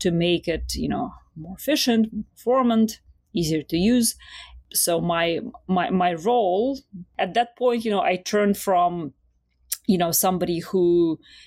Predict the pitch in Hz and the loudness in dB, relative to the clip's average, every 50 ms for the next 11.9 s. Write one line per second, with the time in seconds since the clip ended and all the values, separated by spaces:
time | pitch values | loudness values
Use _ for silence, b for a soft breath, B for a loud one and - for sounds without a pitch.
0 | B B B B B B B - 220 202 185 180 165 - - - - 180 165 165 | B B B B B B B -10 -6 -4 -2 -2 -2 -2 -2 -2 -2 -2 -2 0
1 | 165 156 170 175 170 - 196 185 175 175 175 - 170 170 165 165 170 165 170 151 | 0 2 2 2 2 2 2 2 2 2 0 -2 -6 -8 -6 -4 -4 -4 -4 -2
2 | 160 160 156 160 151 - - - 214 233 247 247 220 - 175 170 - - - - | -2 -2 -2 -2 -2 -4 -2 0 2 2 2 2 0 -2 -4 -4 -4 -2 0 2
3 | 185 180 180 175 175 170 170 170 170 - - - 175 175 190 190 - - 196 170 | 2 4 4 4 4 4 4 2 0 -2 -4 -2 0 0 0 -2 -2 -4 -4 -2
4 | 165 156 170 196 220 262 330 339 294 277 269 - 220 196 - - 214 190 175 - | -2 -2 0 2 4 4 4 4 2 2 0 -2 -4 -4 -2 -2 -2 -2 -2 -2
5 | - 196 190 190 196 196 196 196 190 185 175 - - 180 175 175 175 175 170 - | -2 -2 0 2 2 2 2 2 2 0 0 -2 -2 0 0 0 0 0 0 -2
6 | - - - - - - - - - 208 208 202 190 - 202 180 180 185 180 - | -2 -4 -4 -4 -4 -6 -10 -4 -2 -2 -2 -2 -2 -2 0 0 0 0 -2 -6
7 | - - - 180 170 170 - 175 175 175 170 - - 180 - - - - - - | -8 -6 -6 -4 -4 -2 -2 0 0 0 0 0 0 0 -2 -2 -4 -6 -4 -2
8 | - - 139 - - - - 214 202 196 180 180 165 - - - 175 165 160 175 | 0 0 0 -2 -2 -2 -2 0 0 0 0 -2 -2 -2 0 0 0 2 0 -2
9 | 175 - - 175 165 147 - - - 165 170 165 - 165 156 - - - - - | -4 -4 -4 -4 -4 -4 -6 -6 -4 -2 -2 -2 -2 -4 -4 -6 -6 -8 -4 -2
10 | 165 160 160 160 147 151 160 - - - - - - 214 214 208 208 208 - 196 | -2 -2 -2 -2 -4 -6 -8 -8 -10 -10 -10 -6 -4 0 0 0 0 0 0 0
11 | 185 180 165 175 175 - - - - 156 156 160 160 160 160 165 165 - | 0 0 0 0 0 -2 -2 -2 -2 -2 0 0 0 2 0 0 -2 -4